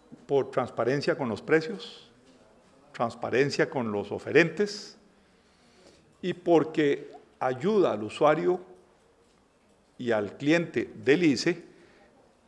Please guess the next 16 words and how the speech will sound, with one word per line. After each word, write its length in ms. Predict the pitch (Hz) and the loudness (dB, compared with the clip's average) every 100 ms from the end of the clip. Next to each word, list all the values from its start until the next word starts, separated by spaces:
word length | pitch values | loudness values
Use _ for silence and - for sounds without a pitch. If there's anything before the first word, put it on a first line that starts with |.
| _ _ _ | _ _ _
a 220 | - 135 135 | 4 6 6
alejarse 1080 | - 143 135 - 208 196 156 - - 190 - - - - _ _ _ _ _ - | 6 6 4 6 12 12 12 6 0 0 -4 -16 -20 -20 _ _ _ _ _ -20
de 720 | 123 113 127 135 156 - 139 | -16 2 6 8 8 2 0
depender 680 | 131 - 117 120 143 151 - | 0 0 0 4 6 4 0
o 140 | 131 113 | 0 2
de 120 | 107 | 0
pagar 480 | - 101 156 147 120 | 0 6 8 8 4
los 180 | 101 | -4
costos 520 | - 139 - 160 139 - | 4 4 2 -6 -8 -6
de 120 | 120 110 | -4 -4
la 80 | |
energía 580 | 104 98 117 143 151 - - - _ _ _ | -4 -8 -2 0 0 -2 -18 -20 _ _ _
térmica 460 | 160 139 139 139 143 | 4 4 2 0 0
dependiente 540 | 117 104 104 104 117 | 0 -4 -4 -4 -2
del 80 | 107 | -4
petróleo. 500 | 123 - 175 123 | -2 0 0 0